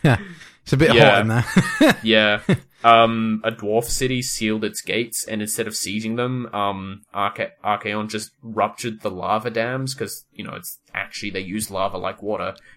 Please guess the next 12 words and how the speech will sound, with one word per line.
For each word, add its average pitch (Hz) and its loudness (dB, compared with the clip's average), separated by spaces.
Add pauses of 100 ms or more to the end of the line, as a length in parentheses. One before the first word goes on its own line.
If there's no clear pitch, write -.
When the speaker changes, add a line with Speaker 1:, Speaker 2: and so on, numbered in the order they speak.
(100)
Speaker 2:
just 220 -14
ruptured - -2
the 104 -8
lava 101 0
dams 107 -2
and 104 -8
drowned 104 -4
the 101 -12
city 107 -8
in 110 -8
molten 92 -8
rock. 101 -6